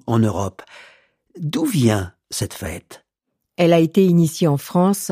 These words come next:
Speaker 2: en mille neuf cent quatre-vingt-dix-neuf sous le nom d'immeuble en fête. Aujourd'hui, elle est célébrée par des millions de personnes à travers toute l'Europe et connaît un succès grandissant.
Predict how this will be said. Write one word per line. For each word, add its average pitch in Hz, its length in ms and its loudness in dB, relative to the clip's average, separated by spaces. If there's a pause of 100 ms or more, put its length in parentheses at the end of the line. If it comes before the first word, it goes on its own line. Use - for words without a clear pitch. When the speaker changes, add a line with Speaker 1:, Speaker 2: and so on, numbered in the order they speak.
Speaker 2:
en 156 140 0
mille 165 220 4
neuf 160 180 0
cent - 200 -2
quatre-vingt-dix-neuf 175 760 0 (360)
sous - 220 0
le 180 160 6
nom 202 440 4
d'immeuble 196 800 4
en 151 80 2
fête. - 560 -4 (380)
Aujourd'hui, 151 480 2 (480)
elle 180 160 4
est 175 120 4
célébrée 180 760 2 (340)
par 196 160 2
des 190 140 6
millions 240 500 6
de 196 100 2
personnes 196 600 0 (380)
à 185 100 -2
travers 185 560 0 (160)
toute - 240 2
l'Europe 143 520 0 (520)
et 170 80 2
connaît 190 300 4
un 170 80 4
succès - 400 -2
grandissant. 139 680 -2